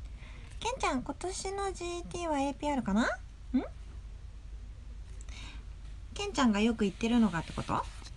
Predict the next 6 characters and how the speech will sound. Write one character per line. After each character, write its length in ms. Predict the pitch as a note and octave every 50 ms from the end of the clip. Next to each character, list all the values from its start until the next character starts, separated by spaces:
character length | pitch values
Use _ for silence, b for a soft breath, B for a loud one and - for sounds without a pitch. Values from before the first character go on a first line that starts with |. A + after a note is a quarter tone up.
| - - - - - - - - - -
な 80 | G#3+
の 80 | G3 F3
か 100 | - E3+
な？ 140 | G3+ - B4+ - - - - - - - - - - - - - - - - - - - - - - - - - - - - - - - - - - - - - - - - - - - - - - - - - - - - - -
か 80 | -
な？ 160 | B3 C#4 C5+